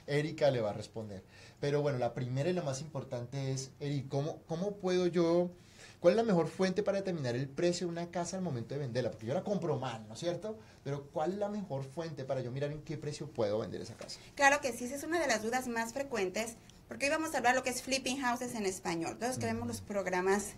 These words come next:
Speaker 2: en la televisión donde ves que compras la casa súper barata, le pones un poquito de dinero en remodelarla y después la vendes al doble, ¿verdad? Y nos hacen pensar que eso es la realidad. Cuando la realidad es que esto es como cualquier,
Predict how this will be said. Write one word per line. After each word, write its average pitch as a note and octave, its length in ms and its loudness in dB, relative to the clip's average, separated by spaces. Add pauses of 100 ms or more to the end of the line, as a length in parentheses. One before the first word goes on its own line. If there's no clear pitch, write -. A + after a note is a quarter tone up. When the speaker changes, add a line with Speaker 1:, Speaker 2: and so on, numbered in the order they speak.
(300)
Speaker 2:
en G3+ 100 4
la F#3+ 140 8
televisión F#3 420 6
donde F#3+ 280 4
ves F3+ 200 6
que G3 120 0
compras F#3 220 2
la G3+ 120 6
casa G3+ 160 6
súper G3+ 260 8
barata, F#3 480 10
le A#3 180 8 (280)
pones G3+ 280 6
un G#3+ 60 4
poquito A3+ 240 0
de G#3+ 80 8
dinero F#3+ 220 6
en A3 60 2
remodelarla G3+ 500 4
y A3+ 40 6
después G#3+ 200 0
la G#3 80 6
vendes G#3+ 320 4
al F3+ 160 6
doble, F#3 360 10 (280)
¿verdad? F3+ 260 8
Y C4 60 4
nos A#3 160 2
hacen A#3+ 220 4
pensar G#3 680 4
que G3 80 0
eso F#3 100 -2
es G3+ 80 -4
la F3+ 80 4
realidad. D#3+ 440 0 (440)
Cuando G#3+ 180 8
la G#3 100 12
realidad A3 360 8
es B3+ 100 0
que A#3+ 220 4
esto B3 300 2
es A#3+ 160 2
como B3+ 260 2
cualquier, G#3 540 2